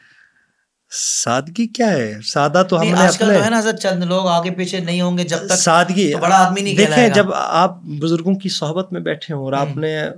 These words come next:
Speaker 1: अल्लाह के मर्द देखे हों
Speaker 2: हम्म।
Speaker 1: कि अल्लाह, अल्लाह के मर्द कैसे होते हैं। देखें, मैंने अभी हज़रत फैज़ मिल्लत का नाम लिया,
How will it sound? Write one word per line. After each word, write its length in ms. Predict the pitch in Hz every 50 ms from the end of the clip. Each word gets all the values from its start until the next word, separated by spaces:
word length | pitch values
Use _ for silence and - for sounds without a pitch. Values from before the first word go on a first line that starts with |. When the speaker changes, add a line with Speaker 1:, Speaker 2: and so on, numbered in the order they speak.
| - _ _ _ _ -
Speaker 1:
अल्लाह 220 | 135 156 165 170
के 100 | 160 175
मर्द 260 | 156 147 160 165 156
देखे 360 | 143 135 143 135 - - -
हों 120 | 127 107 98 - _ _ _ -
Speaker 2:
हम्म। 240 | 156 156 147 135 131
Speaker 1:
कि 100 | 131 135
अल्लाह, 200 | 131 135 139 135
अल्लाह 340 | 135 - - 139 139 143 147
के 120 | - 147
मर्द 240 | 127 123 139 147 143 -
कैसे 280 | - 143 139 131 - 160
होते 280 | 135 113 110 - - 127
हैं। 120 | - - _ _ _ _ _ _ _ _ _ _ _ - _ _ _ _ -
देखें, 220 | 151 165 165 196
मैंने 180 | 180 180 180 185
अभी 160 | 175 175 180
हज़रत 280 | 165 160 165 170 160 170
फैज़ 320 | 156 - 160 156 156 156
मिल्लत 300 | 151 151 156 156 156 -
का 100 | - 156
नाम 220 | 131 127 123 123
लिया, 260 | 113 - - - -